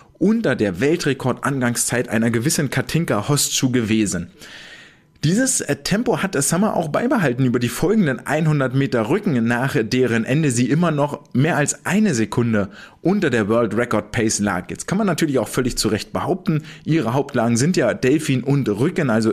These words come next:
irgendwie zu erwarten, dass sie hier weit vorne ist und so war es dann auch über die Bruststrecke zumindest und das ist wichtig, weil das, ich glaube, da wird hier noch richtig viel passieren bis zum nächsten Sommer.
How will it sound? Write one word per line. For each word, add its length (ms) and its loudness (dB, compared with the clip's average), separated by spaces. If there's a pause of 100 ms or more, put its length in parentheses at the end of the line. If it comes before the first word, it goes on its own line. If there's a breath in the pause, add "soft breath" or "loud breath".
irgendwie 460 0
zu 180 0
erwarten, 580 -2
dass 180 -2
sie 100 0
hier 260 0 (400 loud breath)
weit 320 -2
vorne 400 0
ist 240 0
und 140 0
so 200 0
war 200 -2
es 100 -2
dann 160 0
auch 260 -2
über 200 2
die 80 2
Bruststrecke 560 0
zumindest 840 2
und 160 -4
das 140 -2
ist 260 -2
wichtig, 460 -2
weil 120 2
das, 180 -4
ich 40 -20 (140)
glaube, 340 0
da 160 -2
wird 140 -4
hier 80 0
noch 280 -2
richtig 340 -2
viel 180 0
passieren 420 0
bis 160 -2
zum 160 0
nächsten 320 -2
Sommer. 320 0